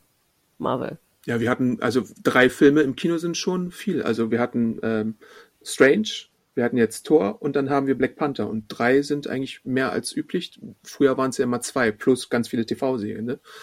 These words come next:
Speaker 2: Also sind wir schon überdurchschnittlich, was Marvel angeht jetzt.
Speaker 1: Ich hatte das Gefühl, dass wir irgendwann mal ein Jahr fünf hatten oder sechs
Speaker 2: Nee, nee,
Speaker 1: oder
Speaker 2: ich
Speaker 1: so
Speaker 2: glaube
Speaker 1: gefühlt.
Speaker 2: tatsächlich, so viel waren's nie.
Speaker 1: Okay.
Speaker 2: Aber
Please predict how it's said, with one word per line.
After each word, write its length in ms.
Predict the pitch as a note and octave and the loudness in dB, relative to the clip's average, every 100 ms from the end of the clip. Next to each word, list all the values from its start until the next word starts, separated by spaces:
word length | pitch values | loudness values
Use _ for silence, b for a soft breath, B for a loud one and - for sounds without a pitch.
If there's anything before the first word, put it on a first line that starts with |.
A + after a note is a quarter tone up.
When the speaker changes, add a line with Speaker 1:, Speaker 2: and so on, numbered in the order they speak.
| B B | B B
Speaker 2:
Also 160 | A#2 | 0
sind 200 | A#2+ C3 | 4 4
wir 60 | B2+ | 4
schon 220 | - C3+ | 4 4
überdurchschnittlich, 1080 | - - C3 B2 B2+ A#2 A#2+ - A#2 - - | 4 4 6 6 2 2 -4 -4 -6 -6 -8
was 180 | A2+ - | -10 -6
Marvel 240 | A2 G#2+ | -6 -4
angeht 320 | - A2 G#2 | -6 -8 -8
jetzt. 240 | - - - | -12 -18 -12
Speaker 1:
Ich 140 | - | -2
hatte 100 | F3 | 0
das 160 | D#3+ - | 0 -2
Gefühl, 220 | E3 F3 | -6 -4
dass 160 | D#3+ - | -4 -2
wir 80 | - | -4
irgendwann 340 | F3 E3 D3+ | -4 -2 0
mal 60 | C#3+ | 0
ein 100 | C#3+ | 0
Jahr 220 | D3 D3 | 0 -2
fünf 360 | - G3 - | 0 0 0
hatten 280 | D3+ - C3 | -12 -8 -8
oder 180 | - C#3+ | -4 0
sechs 240 | E3+ G3 | 4 6
Speaker 2:
Nee, 140 | B2 A#2+ | 6 4
nee, 60 | A#2 | 4
Speaker 1:
oder 40 | |
Speaker 2:
ich 80 | - | 2
Speaker 1:
so 60 | |
Speaker 2:
glaube 200 | B2+ B2+ | 4 4
Speaker 1:
gefühlt. 80 | C3+ | 4
Speaker 2:
tatsächlich, 300 | B2+ C#3 A#2 | 4 6 6
so 120 | C3+ | 4
viel 180 | B2+ C#3 | 2 2
waren's 300 | B2+ B2 - | 2 0 0
nie. 180 | A#2+ G#2+ _ _ b b b | -2 -2 _ _ b b b
Speaker 1:
Okay. 280 | E3+ - D#3 | -14 -6 -4
Speaker 2:
Aber 160 | D3 | -2